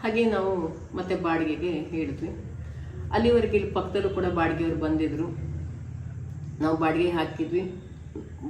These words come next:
ಪಕ್ಕದಲ್ಲಿ ಕೂಡ ಆಷಾಢ ಮುಗಿತಿದ್ದಂಗೆ ಬರ್ತೀನಿ ಅಂತ ಹೇಳಿದ್ರು ಅವರು. ಆಷಾಢ ಮುಗಿತಿದ್ದಂಗೆನೆ ಬಂದ್ರು.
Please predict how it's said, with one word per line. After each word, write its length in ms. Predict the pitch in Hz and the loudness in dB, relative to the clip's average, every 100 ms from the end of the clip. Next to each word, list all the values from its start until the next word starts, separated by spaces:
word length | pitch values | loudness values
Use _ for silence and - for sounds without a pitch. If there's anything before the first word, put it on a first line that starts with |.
| 156 - | -6 -2
ಪಕ್ಕದಲ್ಲಿ 420 | 180 - 180 175 | -2 0 2 2
ಕೂಡ 200 | 175 165 170 160 - - - - - - - - - - | 0 -2 0 -2 -6 -14 -16 -18 -20 -20 -20 -18 -8 2
ಆಷಾಢ 280 | 170 - 185 | 2 4 2
ಮುಗಿತಿದ್ದಂಗೆ 680 | 180 165 165 165 165 165 160 | 2 2 2 2 2 2 0
ಬರ್ತೀನಿ 380 | 156 - 160 156 | -2 0 0 0
ಅಂತ 180 | 156 | -2
ಹೇಳಿದ್ರು 480 | 160 160 156 151 147 | -2 0 2 0 -2
ಅವರು. 160 | 147 220 | -4 -2
ಆಷಾಢ 360 | 180 175 170 160 | 0 0 -2 0
ಮುಗಿತಿದ್ದಂಗೆನೆ 680 | 156 156 156 151 156 156 147 | 0 0 -2 -2 0 0 0
ಬಂದ್ರು. 380 | 151 151 156 | 0 0 0